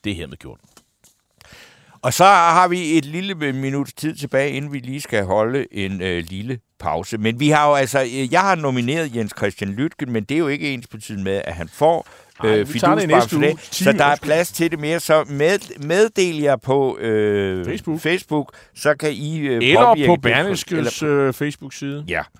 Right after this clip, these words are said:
Speaker 2: Men, øh,
Speaker 1: Eller
Speaker 2: vi, vi, nu snupper vi i hvert fald en pause, og når vi er tilbage, øh, så skal vi snakke om, at, øh, at det borgerlige Danmark er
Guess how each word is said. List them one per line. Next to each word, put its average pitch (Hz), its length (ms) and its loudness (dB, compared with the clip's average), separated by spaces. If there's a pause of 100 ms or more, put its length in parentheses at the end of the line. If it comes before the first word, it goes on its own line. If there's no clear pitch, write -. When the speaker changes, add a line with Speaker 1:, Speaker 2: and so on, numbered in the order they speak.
(420)
Speaker 2:
Men, 170 260 4 (180)
øh, 135 80 4
Speaker 1:
Eller 131 480 2
Speaker 2:
vi, 160 180 0
vi, 143 120 -6
nu 160 160 -2
snupper 190 320 4
vi 165 100 -4
i 143 40 -2
hvert 131 220 0
fald 135 160 -4
en 120 120 -6
pause, 120 420 0
og 123 80 2
når 202 300 4
vi 165 180 -4
er 101 100 -2
tilbage, 82 600 -8 (460)
øh, 104 680 2
så 160 360 4 (180)
skal 143 280 -2
vi 139 120 -6
snakke 131 420 0
om, 127 420 -2
at, 104 320 -6
øh, 107 260 0 (840)
at 117 200 -2
det 151 140 0
borgerlige 139 560 4
Danmark 85 500 -4 (240)
er 87 180 0